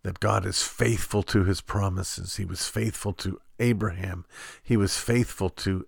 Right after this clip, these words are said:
Hagar and to Ishmael. He is faithful all the time. We'll see the same faithfulness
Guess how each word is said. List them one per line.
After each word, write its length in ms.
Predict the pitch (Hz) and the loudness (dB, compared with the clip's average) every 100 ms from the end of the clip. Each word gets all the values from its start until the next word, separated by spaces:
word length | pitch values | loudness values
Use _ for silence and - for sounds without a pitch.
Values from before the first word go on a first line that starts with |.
| - | -4
Hagar 560 | 117 123 107 107 104 | 0 2 4 2 2
and 180 | 101 95 | 0 -4
to 200 | - - | -4 0
Ishmael. 640 | 117 - 107 101 101 95 - - - - | 0 0 -2 0 0 -4 -8 -18 -18 -14
He 260 | - 107 | 0 2
is 260 | 101 95 - | 4 2 0
faithful 680 | - 101 92 - 92 87 - - - - - - | 0 0 0 0 -2 -4 -10 -18 -18 -20 -20 -2
all 540 | - 101 101 95 90 - _ _ - | 4 6 6 2 -2 -10 _ _ -10
the 100 | 92 | -2
time. 440 | - - 87 76 - _ _ _ - _ _ - - - - | 2 2 2 -6 -14 _ _ _ -20 _ _ -20 -20 -18 -4
We'll 120 | 98 | 0
see 340 | 87 - 104 95 | 2 4 6 4
the 140 | 85 | 2
same 440 | - - 113 113 | 0 2 2 0
faithfulness 800 | 101 - 98 - 95 95 92 - | 0 2 2 0 -2 0 0 -2